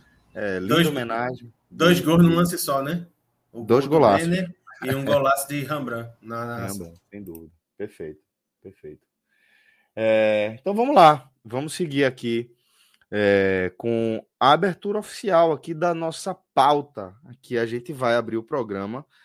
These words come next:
Speaker 1: falando do, da primeira metade do encontro entre Fortaleza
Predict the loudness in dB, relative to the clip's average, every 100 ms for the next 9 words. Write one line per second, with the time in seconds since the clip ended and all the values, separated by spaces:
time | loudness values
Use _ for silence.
0 | _ _ -8 -2 0 0 0 2 2 0
1 | -4 -4 -2 -2 -4 -6 -4 -2 0 0
2 | -2 -2 -6 -6 -12 -12 -12 -12 -12 -10
3 | -10 -8 -6 -6 -8 -16 -14 -12 -12 -12
4 | -14 -6 -2 0 0 -2 -4 -4 -6